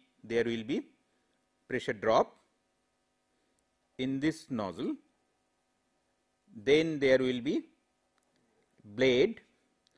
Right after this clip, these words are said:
impulse blading, and we will have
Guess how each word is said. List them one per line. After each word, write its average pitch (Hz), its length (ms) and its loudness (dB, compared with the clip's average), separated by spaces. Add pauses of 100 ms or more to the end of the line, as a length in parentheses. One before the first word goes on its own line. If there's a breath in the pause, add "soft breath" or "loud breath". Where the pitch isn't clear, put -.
(300)
impulse 143 560 0
blading, 123 520 -2 (2250)
and 143 340 2
we 127 220 -2
will 113 200 -6 (100)
have 113 260 2